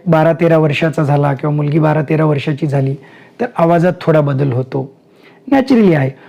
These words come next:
मग ते आवाज बदलल्यानंतर बरीच मुलं खूप शाय होतात, "अरे, हे काय आवाज येतं, कसं येतं, काहीतरी वेगळंच वाटतं." मुलं चिडवतात पण. मग त्यामुळे त्यांना वेगळा न्यूनगंड निर्माण होतो. तर असा आवाज बदल होईल अशी आपण त्यांना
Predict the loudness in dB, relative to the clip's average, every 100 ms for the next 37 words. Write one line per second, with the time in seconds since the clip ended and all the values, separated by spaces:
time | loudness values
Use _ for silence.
0 | -8 -4 -2 0 2 2 2 2 4 4
1 | 4 2 0 0 -4 -6 -20 -20 -8 0
2 | 4 4 4 2 4 2 2 -2 0 0
3 | 2 2 0 0 0 -2 -2 -2 -2 -2
4 | -4 -4 -6 -8 -16 _ _ -6 0 2
5 | 2 0 -2 0 2 2 2 0 -2 -2
6 | 0 2 0 2 2 2 2 -2 -2 -4
7 | -6 -8 -20 -20 -6 -2 -2 -2 0 0
8 | 2 2 2 2 2 2 0 2 2 4
9 | 4 4 2 2 0 0 -2 -2 -4 -8
10 | -16 -18 -20 -20 -18 -4 -2 0 -2 -2
11 | 0 0 0 0 0 2 0 -4 -14 -2
12 | 2 4 2 -4 -2 -2 0 -2 -4 -10
13 | _ -4 -2 -2